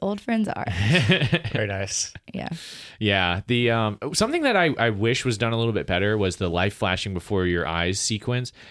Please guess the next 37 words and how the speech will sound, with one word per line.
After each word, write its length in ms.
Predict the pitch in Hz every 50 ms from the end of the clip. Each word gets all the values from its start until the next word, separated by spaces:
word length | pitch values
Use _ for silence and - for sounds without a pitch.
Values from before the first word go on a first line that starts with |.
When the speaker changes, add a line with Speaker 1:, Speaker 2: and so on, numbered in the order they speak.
| - _ _ _
Speaker 2:
because 640 | 113 104 - 110 107 104 98 95 92 87 80 - - _
when 420 | 123 120 117 113 110 107 101 - - -
we 120 | 104 107
saw 240 | 101 - 139 127 131
the 100 | 107 104
second 380 | - - - 190 190 196 143 -
time 240 | 123 117 107 101 98
that 140 | 95 -
happened, 460 | 113 113 104 92 - - 95 90 90 82 - - - - - -
Puss 340 | - 123 127 117 107 - -
remembers 1000 | 95 110 107 107 107 104 110 110 107 107 104 98 95 92 87 - - - - - _ _ _ _ _ _ _
all 260 | - 62 90 117 120 107
the 80 | 107
good 300 | 85 76 - 95 90 82
times 320 | - 95 87 85 82 80 80
he's 140 | 82 76
had 280 | - 78 78 76 73 71
with 180 | 78 78 - _
the 340 | _ 82 80 76 71 71 69 - _
characters 460 | - 110 90 82 80 - 82 76 -
that 100 | - -
he 60 | 87 85
has 140 | 80 78
now 120 | 85 78 78
developed 280 | 71 67 76 76 -
strong 180 | - - 85 82
connections 420 | 80 - 90 101 104 - 165 156
with. 200 | 160 175 180 180 - - - - - - 104 104
And 380 | 117 117 110 107 104 101 104 - -
I, 120 | - 110 -
I 100 | - 113 110
think 180 | - 160 147
it 340 | 143 117 - - - - _
possibly 480 | - - - 110 113 127 - 123 110 110
could 140 | - - 107
have 100 | 101 82
been 220 | 95 92 90 90